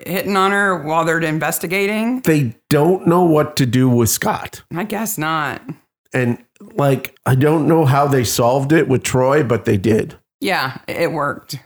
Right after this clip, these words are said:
Speaker 2: 'Cause Troy, Troy's my favorite, so.
Speaker 1: And Tom is clearly very comfortable in this pub because he knows Viv, the bartender.
Speaker 2: Yes. So Viv, the bartender,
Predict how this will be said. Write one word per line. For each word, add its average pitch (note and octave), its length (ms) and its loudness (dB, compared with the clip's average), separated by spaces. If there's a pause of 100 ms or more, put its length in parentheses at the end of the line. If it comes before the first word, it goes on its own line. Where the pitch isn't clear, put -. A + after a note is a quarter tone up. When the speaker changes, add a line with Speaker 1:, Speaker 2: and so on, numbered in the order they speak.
(260)
Speaker 2:
'Cause A2+ 220 0
Troy, C#3 440 2
Troy's F3 400 2
my D#3+ 140 2
favorite, B2 480 0 (200)
so. - 340 -2 (320)
Speaker 1:
And G#3 200 -4
Tom G3 640 -2 (260)
is E3+ 140 -6
clearly A#3+ 380 -6
very A3 300 -6
comfortable A3+ 560 -4
in C#3 100 -4
this C3+ 140 -6
pub C3+ 340 -8
because E3 320 -8
he - 220 -8
knows G3+ 280 -4
Viv, G3 280 -6
the F3+ 80 -4
bartender. E3+ 640 -8 (200)
Speaker 2:
Yes. A2+ 280 0
So - 720 -2
Viv, E3 440 2
the E3+ 60 0
bartender, C3 720 0